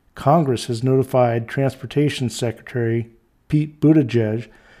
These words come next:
that they want a detailed response to a number of questions they have about the cause of the system failure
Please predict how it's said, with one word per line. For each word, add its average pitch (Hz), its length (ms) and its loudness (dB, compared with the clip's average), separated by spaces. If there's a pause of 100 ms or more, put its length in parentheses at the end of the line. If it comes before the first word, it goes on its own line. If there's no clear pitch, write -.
(180)
that 120 220 0
they 127 120 2
want 147 500 0
a 123 140 0
detailed 170 720 -2
response 160 720 -4
to 127 180 -4
a 113 40 -2
number 135 280 0
of - 100 -4
questions 131 560 -4
they 113 120 -8
have 110 420 -8
about 131 380 -4
the 131 80 -6
cause 160 420 0
of 120 120 -4
the 107 80 -6
system 113 420 -8
failure 110 480 -10